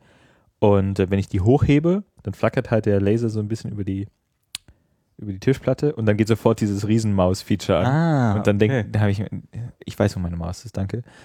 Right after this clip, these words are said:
Speaker 1: Aber ansonsten hab ich mit den f-, neuen Features von El Capitan eigentlich keine Interaktionspunkte in meinem Leben.
Speaker 2: Hm.
Speaker 1: Ich weiß nicht, was gibt's noch?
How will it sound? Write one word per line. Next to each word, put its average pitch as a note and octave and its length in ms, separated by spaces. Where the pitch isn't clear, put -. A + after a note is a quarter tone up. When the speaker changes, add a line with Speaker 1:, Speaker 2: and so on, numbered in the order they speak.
Speaker 1:
Aber A2 160
ansonsten A2 320
hab G2+ 80
ich G2+ 80
mit G#2 120
den G2+ 200
f-, - 180
neuen G#2 220
Features - 320
von A2 100
El - 100
Capitan - 400
eigentlich F#2+ 220
keine - 200
Interaktionspunkte G2+ 760
in F#2+ 80
meinem F2 180
Leben. F#2+ 240
Speaker 2:
Hm. D#3+ 240
Speaker 1:
Ich - 80
weiß G2+ 120
nicht, G2+ 180
was G2+ 120
gibt's A#2 180
noch? A#2 260